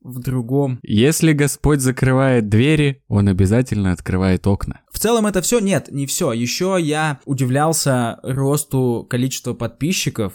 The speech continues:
Speaker 1: Прямо вот заходил, обновлял, и вы прямо на глазах вас становилось больше. Много новых слушателей появляются у нас везде. Мы всех очень рады видеть.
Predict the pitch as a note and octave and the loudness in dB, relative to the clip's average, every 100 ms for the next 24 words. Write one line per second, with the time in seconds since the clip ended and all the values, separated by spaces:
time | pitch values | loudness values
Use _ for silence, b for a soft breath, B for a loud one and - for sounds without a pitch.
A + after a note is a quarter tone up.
0 | - - B2+ A#2+ B2 A#2 C3 B2+ A#2+ F3+ | -10 -4 -2 0 0 0 0 0 2 4
1 | D#3 A#2+ C3 A#2+ B2 E3 D3+ A#2 A#2 B2+ | 4 2 0 0 2 2 2 0 -6 -4
2 | C3 - - B2+ B2+ B2+ A#2+ B2+ A#2+ B2+ | -4 -2 0 2 2 2 0 0 0 0
3 | C#3 C3 B2 A#2 - A#2+ A#2+ B2+ A2+ G#2 | 0 -2 -2 -2 -4 -2 -2 -2 -4 -2
4 | A#2 D3 D3 A2+ F#2 - - B2+ C#3 D3 | 0 0 -2 -6 -8 -8 0 4 4 4
5 | B2+ A#2+ A2+ - B2 B2+ C3+ B2 A#2 - | 2 0 -2 -6 -2 2 2 2 -2 -4
6 | B2 D3+ D3 B2 G#2+ G2+ G#2 A2 A2 A#2 | -2 -2 -2 -6 -6 -4 -4 -6 -4 -6
7 | G#2 G#2+ G#2 G#2 G#2 G#2 G#2+ A#2+ C#3 D3+ | -6 -10 -12 -12 -12 -12 -6 -2 -2 -2
8 | C#3 D3+ C#3 C3 - D3+ C#3+ C3+ B2 B2 | 0 2 2 0 -2 -2 0 -2 -4 -4
9 | A#2+ A#2+ A2 A#2+ F#3+ G#3 | -2 -4 -4 -2 -2 -2